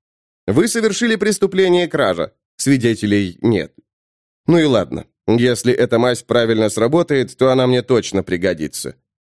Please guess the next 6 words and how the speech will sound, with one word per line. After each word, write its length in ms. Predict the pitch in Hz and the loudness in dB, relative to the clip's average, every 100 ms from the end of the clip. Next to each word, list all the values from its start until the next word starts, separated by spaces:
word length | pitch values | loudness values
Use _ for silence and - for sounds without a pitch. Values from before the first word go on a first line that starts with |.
| _ | _
Мы 140 | 151 190 | 2 2
пролетали 500 | 214 190 196 220 208 | 2 2 2 0 2
над 260 | 196 151 | 0 0
домами 400 | 139 156 175 170 | 0 2 2 0
и 140 | - 147 | 2 2
улицами. 640 | 143 95 87 85 82 | 2 0 -4 -4 -4